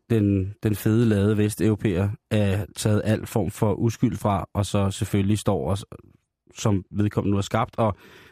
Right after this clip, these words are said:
det er da også et amerikansk fænomen, som ligesom sørger for, at det her, det kommer til at løbe af staben, ikke? Øhm, <clears throat> Men det ser ret voldsomt ud, og det er også ret sjovt at se på, synes jeg. Øh, og jeg ved ikke, om man skulle lave et dansk mesterskab i det. Øh.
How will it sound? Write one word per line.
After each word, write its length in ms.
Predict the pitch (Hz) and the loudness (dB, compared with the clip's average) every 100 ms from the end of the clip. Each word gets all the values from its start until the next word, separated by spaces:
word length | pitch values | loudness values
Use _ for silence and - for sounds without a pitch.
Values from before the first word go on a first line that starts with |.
| _ | _
det 60 | 123 | 0
er 40 | |
da 60 | 120 | 0
også 200 | 117 - | 0 -2
et 160 | 117 - | -4 -2
amerikansk 520 | 104 104 - 113 - | -4 -4 -2 -4 -2
fænomen, 420 | 123 120 120 131 123 | 0 2 2 0 -2
som 100 | 117 | -2
ligesom 220 | 107 113 | -2 -4
sørger 260 | - 101 | -2 -2
for, 180 | 104 110 | -2 -2
at 140 | 101 - | -4 -2
det 80 | |
her, 80 | 104 | -2
det 120 | 92 | -2
kommer 200 | - 98 | -4 -4
til 140 | 95 101 | -2 -2
at 120 | 98 | 0
løbe 160 | 98 92 | 0 -2
af 60 | |
staben, 380 | - 85 - 117 | -6 -8 -2 0
ikke? 120 | 151 - _ _ _ - - _ _ _ _ - | 0 -4 _ _ _ -20 -20 _ _ _ _ -4
Øhm, 540 | 110 104 98 95 95 - - - - | 0 0 0 0 0 -2 -2 0 0
<clears throat> 420 | - 101 131 85 - _ _ _ _ _ _ - - - _ _ _ 127 | 0 0 0 -4 -12 _ _ _ _ _ _ -20 -20 -20 _ _ _ 0
Men 100 | 123 | 0
det 80 | 135 | 0
ser 260 | 175 143 | 0 0
ret 180 | 139 143 | -2 0
voldsomt 400 | 135 147 160 135 | 0 0 -2 0
ud, 260 | 135 - - _ _ | 0 -2 -10 _ _
og 100 | 120 | -2
det 100 | 120 | 2
er 60 | 113 | 2
også 140 | 117 117 | 0 -2
ret 140 | 120 | -2
sjovt 220 | - 120 113 | -4 -4 -4
at 60 | |
se 160 | - 104 | -4 -4
på, 140 | 95 | -2
synes 180 | 107 101 | -2 -2
jeg. 100 | 101 - _ _ - | -4 -6 _ _ -4
Øh, 340 | 107 98 90 | -2 0 -2
og 100 | - | -2
jeg 100 | 107 | 0
ved 80 | 117 | 0
ikke, 100 | 131 | 0
om 60 | 131 | 0
man 120 | 110 | 0
skulle 140 | - 104 | 0 -2
lave 60 | |
et 100 | 107 | 0
dansk 240 | 151 - - | -2 -2 -2
mesterskab 500 | 135 139 - 90 117 | -4 -4 -4 -4 -2
i 80 | 117 | -4
det. 180 | 127 127 _ | -4 -10 _
Øh. 460 | 113 104 98 95 | -6 -4 -4 -6